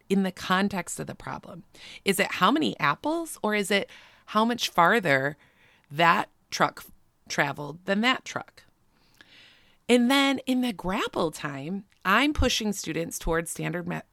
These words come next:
for mathematical <laughs> practice number one. That's a mouthful, y'all. So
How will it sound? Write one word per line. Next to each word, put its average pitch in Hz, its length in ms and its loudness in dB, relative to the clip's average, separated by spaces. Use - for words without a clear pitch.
for 165 220 -8
mathematical 165 560 -6
<laughs> - 100 -6
practice 170 340 0
number 147 220 -6
one. 160 240 -10
That's - 240 -4
a 170 60 -2
mouthful, 120 500 -4
y'all. 78 260 -6
So - 260 -2